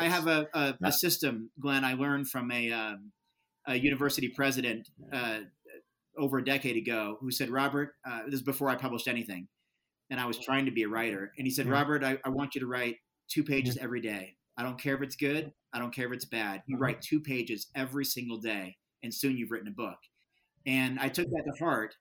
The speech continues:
Speaker 2: and I wrote
Speaker 1: <laughs>
Speaker 2: not just two pages. Some days I wrote twenty, some days thirty, other days twelve, fifteen.
Speaker 1: Hmm.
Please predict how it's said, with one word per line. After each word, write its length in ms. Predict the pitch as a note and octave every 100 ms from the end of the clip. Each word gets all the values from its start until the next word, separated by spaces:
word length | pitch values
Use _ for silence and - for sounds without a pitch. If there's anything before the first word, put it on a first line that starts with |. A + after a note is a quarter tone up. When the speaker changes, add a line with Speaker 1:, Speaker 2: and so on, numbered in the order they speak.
| -
Speaker 2:
and 100 | C3+
I 120 | C#3
wrote 380 | C#3 C#3+ C3+ A#2+
Speaker 1:
<laughs> 500 | - - _ - -
Speaker 2:
not 200 | B2 E3
just 140 | G3+
two 140 | - A#3+
pages. 520 | A#2 G2 G2+ - -
Some 220 | - C3+
days 200 | D3 E3 D3
I 60 |
wrote 240 | C#3+ C#3 -
twenty, 400 | C#3+ D3 G2 F#2+
some 180 | - C3+
days 280 | C3+ B2+ -
thirty, 440 | C3+ B2 F2+ F2 -
other 180 | A#2
days 220 | B2+ B2 B2
twelve, 440 | - C3+ A2+ F#2 - -
fifteen. 580 | C3+ B2+ - B2+ G2+ F#2 _ -
Speaker 1:
Hmm. 100 | A#2